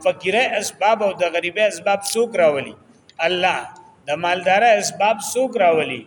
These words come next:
الله تعالی. او د اقنا دویمه معنا دا ده چې الله چاته وغواړي، نو سرمایه ورکي، محفوظ یې کړي.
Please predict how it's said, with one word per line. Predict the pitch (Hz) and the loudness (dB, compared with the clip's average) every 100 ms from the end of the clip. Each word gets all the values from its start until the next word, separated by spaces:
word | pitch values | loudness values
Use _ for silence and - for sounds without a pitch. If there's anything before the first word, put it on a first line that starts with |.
| _ - _ - | _ -20 _ -4
الله | 175 165 160 139 - | -2 0 0 0 0
تعالی. | 147 131 110 - _ _ _ _ _ _ _ _ _ _ _ _ - _ _ _ - | 0 0 -6 -14 _ _ _ _ _ _ _ _ _ _ _ _ -20 _ _ _ -4
او | 139 185 | 2 4
د | 196 | 4
اقنا | 226 254 254 254 240 | 0 0 -2 0 0
دویمه | 208 262 262 233 | 0 0 0 -2
معنا | 202 202 233 208 | -2 0 2 4
دا | 196 | 2
ده | 196 285 - - _ _ _ _ _ _ _ _ _ - | 2 -2 -6 -20 _ _ _ _ _ _ _ _ _ -12
چې | 147 160 | -2 0
الله | 202 247 262 | 2 2 2
چاته | 254 247 233 | 2 2 4
وغواړي، | 269 269 254 226 202 | 4 4 2 0 -4
نو | 196 190 | -6 -2
سرمایه | 196 196 196 226 240 | 0 0 0 2 2
ورکي، | 247 233 190 175 | 2 0 -4 -2
محفوظ | 143 - 196 156 131 | -4 -4 -6 -4 -6
یې | 120 | -8
کړي. | - | -12